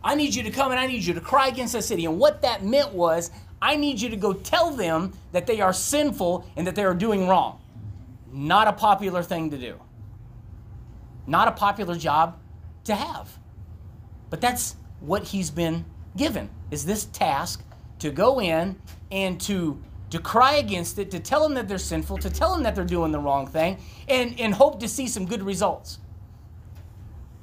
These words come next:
I've tried to put myself in his shoes. I have. I, I've, I've looked at these scriptures before and I said, "What if that was me? And what if that was you?"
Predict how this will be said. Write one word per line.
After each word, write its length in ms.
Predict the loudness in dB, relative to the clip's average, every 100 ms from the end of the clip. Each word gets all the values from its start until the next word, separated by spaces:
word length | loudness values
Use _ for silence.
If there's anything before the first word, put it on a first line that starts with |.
| -16 -16 -14 -14 -4
I've 140 | 2
tried 120 | 4 4
to 60 |
put 160 | 2 0
myself 360 | 0 0 0
in 60 | 0
his 180 | -2 -4
shoes. 500 | -4 -6 -6 -10 -12 -14 -16 -8 -2
I 140 | 2
have. 200 | 2 0
I, 140 | -4
I've, 200 | -4 -6
I've 180 | -6 -4
looked 220 | -4 -4
at 80 | -6
these 140 | -6 -4
scriptures 340 | -4 -4 -8
before 200 | -4 0
and 80 | 0
I 40 |
said, 200 | -2 -8 -10 -18 -18 -18 -18 -10 -2
"What 100 | 0
if 60 |
that 100 | 2
was 140 | 2 2
me? 260 | 0 -2 -10 -18 -20 -20 -20 -20 -18 -10
And 100 | 0
what 100 | 0
if 60 | 0
that 100 | -6
was 160 | -4
you?" 220 | -4 -4